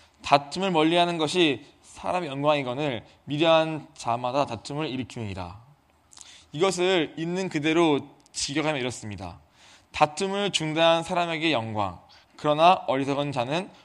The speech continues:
자기 자신을 드러낸다."라고 이 말씀을 원어 그대로 풀면 이렇습니다.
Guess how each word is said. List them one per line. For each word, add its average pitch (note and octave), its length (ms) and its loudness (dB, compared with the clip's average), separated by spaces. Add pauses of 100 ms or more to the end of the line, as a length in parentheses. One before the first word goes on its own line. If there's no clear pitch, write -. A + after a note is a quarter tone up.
(300)
자기 A#2+ 240 -6
자신을 C3 360 -6
드러낸다."라고 G#2+ 1700 -8
이 B2+ 220 -6
말씀을 B2 600 -6 (260)
원어 C#3 260 0
그대로 C3 440 -2
풀면 E3 220 -8
이렇습니다. G#2+ 580 -10